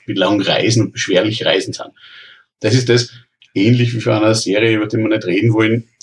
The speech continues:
in der letzten Staffel, in der vorletzten Staffel, wo Reisen auf einmal viel schnell wären, obwohl das komplett unsinnig ist, ist es da zwar nicht ganz unsinnig, weil halt ist halt im Film so etabliert, aber ist halt doch kürzer, als es in den Büchern braucht und deswegen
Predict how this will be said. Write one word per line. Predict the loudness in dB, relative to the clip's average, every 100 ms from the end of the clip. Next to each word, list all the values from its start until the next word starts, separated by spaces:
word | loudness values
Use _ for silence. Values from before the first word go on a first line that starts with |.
| -4
in | 0
der | 0
letzten | 0 -2 -2 -2
Staffel, | -2 -2 -2
in | -4
der | -4
vorletzten | -6 -4 -4 -4
Staffel, | -2 -2 -2
wo | -2
Reisen | -4 -2 0
auf | 0
einmal | 0 -4
viel | 0 0
schnell | 2 0 -2
wären, | 0 0 -2 -8 _ _ _ _ -20 -8
obwohl | -6 -6 -8 -4 0
das | 2 0
komplett | -2 -6 -6 -6 -4
unsinnig | 0 2 2 2
ist, | 0 -4 -10 -20 -20 _ _
ist | -4 0
es | 0
da | 0 0 0 -2 -6
zwar | -2 0
nicht | -2 -4
ganz | -6 -6
unsinnig, | -4 0 2 2 -2
weil | -2 -4 -2
halt | -2 -4 -12 _ _ _
ist | -4 -2
halt | -2
im | 0
Film | 0 2
so | 0
etabliert, | -4 -6 -2 -2 -2
aber | -8 -6 -6
ist | -6 -6
halt | -4
doch | -4 -6 -12 _ _ _ -8
kürzer, | 0 2 2 -2 -2
als | 0 0
es | 0 0
in | -2 -2 0
den | -2
Büchern | -2 0 0 0
braucht | 0 0 0 -6
und | -14
deswegen | -10 -4 -4 -4